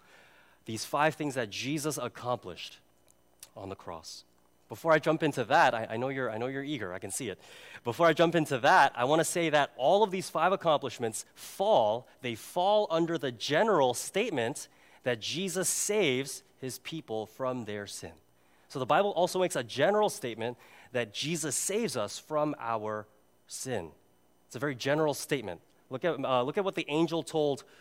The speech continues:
Joseph in Matthew chapter one twenty-one. "She will bear a son, and you will call his name Jesus, because he will save his people from their sins." So now they're making a general statement about what Jesus came to do, which was to save us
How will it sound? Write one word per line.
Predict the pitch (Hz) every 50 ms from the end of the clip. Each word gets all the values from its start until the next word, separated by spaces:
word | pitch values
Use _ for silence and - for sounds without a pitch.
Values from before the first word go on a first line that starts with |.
| - _ -
Joseph | 117 101 143 165 160 - - 117 104
in | 117 117
Matthew | 113 131 143 143 - 151 139
chapter | - 156 151 - - 127 117
one | 123 139 131 117 104
twenty-one. | - - 151 151 143 123 120 139 143 151 147 143 - - -
"She | - - - 202
will | 185 196 175
bear | 185 185 180
a | 156
son, | - - - 175 185 202 196
and | 165 147
you | 151 156
will | 170 160
call | - - 165 165 180 165
his | 160 151 147
name | 160 160 143 123
Jesus, | 104 110 131 170 180 170 131 131 143 156 - - - - - - - -
because | - 131 - 147 127 - -
he | - - 185 185 185
will | 170 156 156 143
save | - - - 170 175 180 190 180
his | 113 131 156 151 143 -
people | - - - 143 135 - 143 143 139
from | - - - 127 127 127 127 120 104
their | 104 107 107 104 107 107 107 - - _ _
sins." | - - - - 123 113 98 85 76 - - - - - _ _ _ _ _ _ _ _ _ _ _ _ _ _ _ _ _ _
So | - - 165 143
now | - 196 208 196
they're | 190 185
making | 180 196 - 185 175
a | 139
general | 123 110 135 151 180 202 208 208 202
statement | - - - 180 175 185 160 143 135 131
about | 123 135 131 131
what | 135 135 127
Jesus | - - 135 160 147 143 151 -
came | - - - 180 185 208 196
to | - 180
do, | 117 113 104 101 120 156 - _ _ _ _ _ _ _ _ _ -
which | 127 120 -
was | 143 127 -
to | - -
save | - - - 180 190 208 160 113
us | 101 98 95 - - -